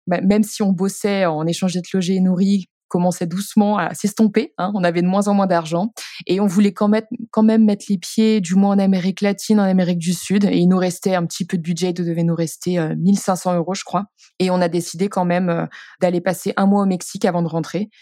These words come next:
Pourquoi le Mexique ? C'est parce que c'était le moins cher, en tout cas depuis la Polynésie, parce que sinon l'Amérique du Sud c'était extrêmement cher, surtout à ce moment-là au niveau des vols.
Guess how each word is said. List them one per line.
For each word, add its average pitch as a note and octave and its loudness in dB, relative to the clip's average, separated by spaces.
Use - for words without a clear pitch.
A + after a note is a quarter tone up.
Pourquoi G#3 0
le G#3 2
Mexique ? G#3 0
C'est - -6
parce E3+ -2
que E3+ -2
c'était F3 -6
le E3 0
moins F3+ 2
cher, F3+ -2
en E3+ -4
tout E3 -10
cas F3+ 0
depuis F3 -4
la F#3 0
Polynésie, E3+ -2
parce D#3 -6
que F3 -2
sinon F3+ 0
l'Amérique E3+ -2
du D#3+ -8
Sud G3+ -6
c'était - -4
extrêmement F#3+ -2
cher, F#3 -6
surtout - -12
à F3+ 0
ce F3 -8
moment-là E3+ 0
au F3+ -2
niveau E3+ -2
des E3+ -4
vols. E3+ -2